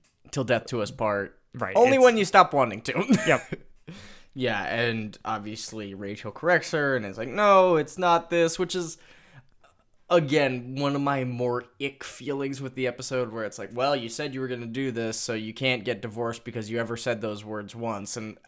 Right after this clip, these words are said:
Speaker 1: I understand that that
Speaker 2: I
Speaker 1: is
Speaker 2: understand a vow.
Speaker 1: Vows are important. They are very, very, very important.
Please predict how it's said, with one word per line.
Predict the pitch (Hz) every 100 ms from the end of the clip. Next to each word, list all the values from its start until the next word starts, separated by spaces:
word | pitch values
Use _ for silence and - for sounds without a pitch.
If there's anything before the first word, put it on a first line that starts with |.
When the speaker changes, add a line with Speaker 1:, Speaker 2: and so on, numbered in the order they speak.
| - 180
Speaker 1:
I | 214
understand | 226 190 165 - 151 143 147 147 120 123
that | 127
that | 127 123 127 135
Speaker 2:
I |
Speaker 1:
is | 131
Speaker 2:
understand | 117 - 156 180
a |
vow. | 175 101 92 117 - - _ _ -
Speaker 1:
Vows | 113 101 123 131
are | 147
important. | 147 170 147 143 147 - -
They | 127 123
are | 120 117 113 - -
very, | 113 110 127 131 127 131 131 123
very, | - 104 113 120 120
very | 120 117 113 113
important. | 110 - 113 104 110 107